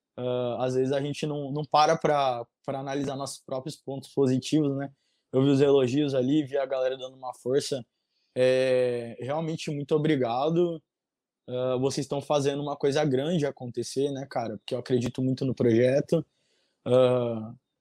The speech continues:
muito obrigado. Eu senti a energia de vocês, cara. Ah,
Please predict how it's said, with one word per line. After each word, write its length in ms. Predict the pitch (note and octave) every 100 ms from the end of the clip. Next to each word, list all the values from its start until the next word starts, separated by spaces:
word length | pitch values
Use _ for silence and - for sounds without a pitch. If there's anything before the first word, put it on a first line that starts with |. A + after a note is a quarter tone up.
| -
muito 240 | C3 C3+ D3+
obrigado. 920 | C#3+ C#3+ C#3 C#3+ D3+ D3+ D3+ D3 C#3
Eu 140 | C#3+ C#3+
senti 340 | - D3+ -
a 40 | D#3+
energia 500 | E3+ E3+ D3 B2 F3+
de 100 | D#3+
vocês, 480 | D#3 C3 - D3 -
cara. 260 | A#2 A2
Ah, 420 | G#2+ A2 A2+ A2